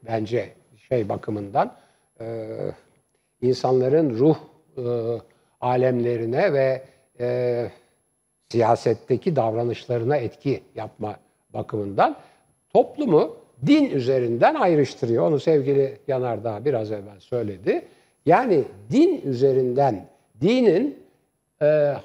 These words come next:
hayatın bütün alanlarında açıkça söyledi.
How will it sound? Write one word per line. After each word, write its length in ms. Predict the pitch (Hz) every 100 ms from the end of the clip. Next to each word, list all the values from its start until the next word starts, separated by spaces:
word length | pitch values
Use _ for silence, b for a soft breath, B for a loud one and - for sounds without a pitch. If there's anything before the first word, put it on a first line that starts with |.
| -
hayatın 600 | 170 240 269 - 311 240
bütün 280 | 190 - 349
alanlarında 800 | 170 139 123 120 113 110 110 - - _ _ _ _ _ _ _ _ _
açıkça 460 | - - - - 147
söyledi. 500 | 147 117 110 95